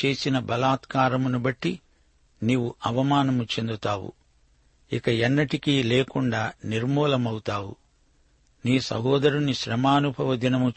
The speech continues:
చూచి నీవు ఆనందమొందతగదు. యూదావారి నాశన దినమున వారి స్థితిని చూచి నీవు సంతోషింపతగదు. వారి ఆపద్దినమున నీవు వారి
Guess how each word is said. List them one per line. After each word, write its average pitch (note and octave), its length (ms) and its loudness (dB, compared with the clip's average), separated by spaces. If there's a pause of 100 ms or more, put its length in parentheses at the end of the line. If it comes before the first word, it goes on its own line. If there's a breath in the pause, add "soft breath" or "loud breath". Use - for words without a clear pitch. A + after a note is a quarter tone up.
(100)
చూచి F3+ 320 -4 (560)
నీవు A#2+ 260 0 (100)
ఆనందమొందతగదు. A#2+ 1300 0 (760)
యూదావారి C3+ 720 2
నాశన C3 460 0
దినమున C3 600 0 (120)
వారి A#2 280 0
స్థితిని C#3+ 540 -2 (120)
చూచి A#2 400 -4 (520)
నీవు B2 280 0
సంతోషింపతగదు. B2 1400 -2 (680)
వారి B2 380 0
ఆపద్దినమున C3 880 0 (100)
నీవు B2 240 0
వారి A#2 360 -2